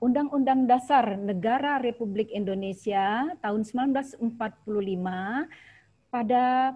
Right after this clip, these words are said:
pasal tiga puluh enam, yang berbunyi bahasa negara ialah bahasa Indonesia. Nah, kemudian kita lihat fungsi. Nah, ini sebenarnya, eh, sudah sering kita, eh,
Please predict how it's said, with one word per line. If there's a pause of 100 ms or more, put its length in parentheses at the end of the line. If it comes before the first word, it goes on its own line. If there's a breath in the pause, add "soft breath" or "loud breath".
pasal
tiga
puluh
enam, (380 soft breath)
yang
berbunyi
bahasa
negara
ialah
bahasa
Indonesia. (460 loud breath)
Nah,
kemudian
kita
lihat
fungsi.
Nah,
ini
sebenarnya, (100)
eh,
sudah (140)
sering
kita, (160)
eh,